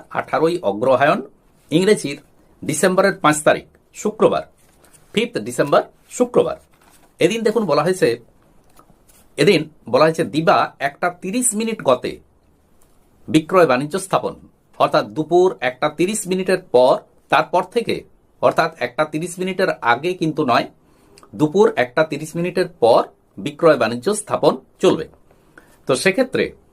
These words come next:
নতুন দোকান উদ্বোধনের জন্য সময়, আহ, রয়েছে দুপুর একটা তিরিশ মিনিটের পর। তো এখানে দেখুন অমৃত যোগ রয়েছে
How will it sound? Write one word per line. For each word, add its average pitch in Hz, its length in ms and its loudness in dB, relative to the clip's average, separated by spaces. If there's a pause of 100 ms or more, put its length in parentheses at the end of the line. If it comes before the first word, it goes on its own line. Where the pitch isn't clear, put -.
(560)
নতুন 156 320 4
দোকান 131 280 4
উদ্বোধনের 156 460 -2
জন্য 160 420 -2
সময়, 175 400 0 (400)
আহ, 127 100 4
রয়েছে 165 400 4 (120)
দুপুর 160 340 2
একটা 160 240 0
তিরিশ 151 300 -6
মিনিটের 180 240 -2
পর। - 280 2 (920)
তো 156 180 6
এখানে 185 360 2
দেখুন 165 200 2
অমৃত 170 440 0
যোগ 233 160 2
রয়েছে 185 540 2